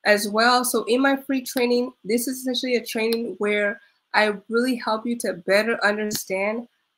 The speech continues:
how to, you know, really understand, um, how to pass your ncus exam specifically. So if you want me to show you, you know, step by step, the best way to take and pass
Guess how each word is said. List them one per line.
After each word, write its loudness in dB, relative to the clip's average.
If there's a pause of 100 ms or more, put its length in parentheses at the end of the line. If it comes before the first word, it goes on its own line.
(100)
how 6
to, -4
you 0
know, 2
really 0
understand, -2
um, -2 (200)
how 4
to 2
pass 0
your -2 (120)
ncus 0
exam 0
specifically. -4 (360)
So 4
if 4
you 2
want 6
me 0
to -2
show 0
you, -2
you 0
know, -2 (160)
step 2
by 4
step, -2 (320)
the -2
best 2
way 2
to -2
take -4
and -6
pass -6